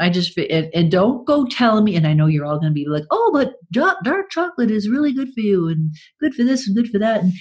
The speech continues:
you should have just a little bit, just a nickel's worth," as my mother would say. My mother was always satisfied with just a nickel's worth. And to me, it just revved my engines. I think I mentioned that before. No, <laughs> don't, don't even go there with me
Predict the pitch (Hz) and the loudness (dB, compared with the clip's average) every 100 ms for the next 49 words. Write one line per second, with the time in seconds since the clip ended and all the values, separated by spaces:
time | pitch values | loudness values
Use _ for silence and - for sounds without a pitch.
0 | - - 208 233 269 302 240 302 - 285 | -8 -6 -2 0 0 0 -2 -2 0 0
1 | 302 196 156 - _ - 311 294 269 330 | 2 0 -2 -8 _ -8 -2 0 0 2
2 | 190 151 147 127 - _ _ _ _ _ | 0 0 -4 -4 -6 _ _ _ _ _
3 | 143 147 151 139 135 127 127 117 - 120 | -6 -6 -6 -6 -4 -6 -8 -8 -8 -2
4 | 147 156 160 156 147 143 139 147 135 131 | 2 4 4 4 2 0 -2 -2 -4 -6
5 | 135 139 135 - _ - 370 - 214 233 | -6 -6 -6 -8 _ -10 -8 0 2 2
6 | 233 160 - - - - _ - _ 131 | 2 0 -2 -6 -8 -20 _ -20 _ -2
7 | 127 131 127 135 135 123 117 117 123 120 | 0 0 0 -2 -2 -4 -4 -6 -6 -6
8 | 117 120 117 117 117 117 120 139 123 131 | -4 -2 -2 -4 -6 -6 -6 -6 -6 -6
9 | 131 127 127 127 127 120 131 131 123 120 | -6 -6 -6 -6 -8 -10 -6 -6 -6 -8
10 | 120 151 143 143 139 135 139 - - 156 | -2 0 0 -2 0 -2 -2 -4 -2 -2
11 | - 156 - 185 170 156 - - - - | 0 -4 0 0 2 0 -6 -16 -16 -20
12 | _ _ 160 165 165 160 165 151 160 147 | _ _ 0 2 2 2 2 2 2 0
13 | 139 156 151 147 120 123 131 - 123 117 | -2 0 0 0 -4 -4 -6 -6 -6 -6